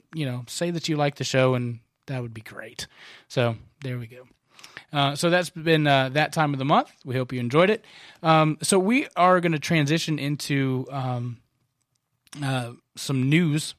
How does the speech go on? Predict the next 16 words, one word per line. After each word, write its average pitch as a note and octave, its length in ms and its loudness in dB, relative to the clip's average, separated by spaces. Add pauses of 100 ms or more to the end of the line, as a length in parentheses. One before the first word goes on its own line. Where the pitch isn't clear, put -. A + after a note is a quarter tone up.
We C#3 100 -8
don't C#3 140 -4
have C#3 160 -2
any, B2 200 -2
like, A#2+ 320 -8 (120)
"Hey, D#3 280 -4
here's D3 220 -4
some C3+ 220 -6
news C#3+ 280 -4
music," A2+ 380 -10
but A#2+ 180 -8
we're C3 100 -10
gonna B2+ 200 -8 (100)
transition B2+ 500 -8
to B2 60 -8
that. C#3+ 260 4